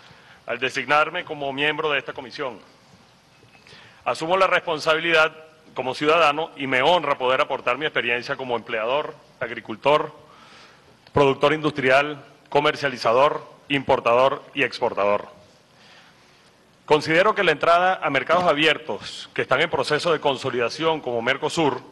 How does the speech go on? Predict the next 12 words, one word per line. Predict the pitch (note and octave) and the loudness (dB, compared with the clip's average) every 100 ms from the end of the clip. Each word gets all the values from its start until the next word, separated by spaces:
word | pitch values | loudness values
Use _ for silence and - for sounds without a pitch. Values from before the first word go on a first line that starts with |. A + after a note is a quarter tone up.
| - _ | -20 _
representa | B2+ C3 B2+ F3 D#3 | -4 -2 0 0 0
una | C#3+ D3 | 0 0
oportunidad | D3+ - B2 B2 C3+ - - - - - - - - - _ _ - | 0 -2 -4 2 2 0 -10 -20 -20 -20 -20 -20 -20 -20 _ _ -2
y | F3 | 2
un | G3 | 4
reto | F3+ F3 F#3+ F#3 D#3 - - | 4 2 0 -2 -6 -20 -6
importante | C#3+ C#3+ B2 C#3+ C#3 | -2 0 0 0 0
para | D#3 B2+ | 0 0
Venezuela, | A#2 G#2+ E3 G#2+ - - - _ _ | -2 2 2 0 -12 -20 -20 _ _
en | C3+ D3+ | -6 0
términos | F#3 E3+ F3+ F3 | 0 0 -8 -2
de | E3 D#3+ | 0 0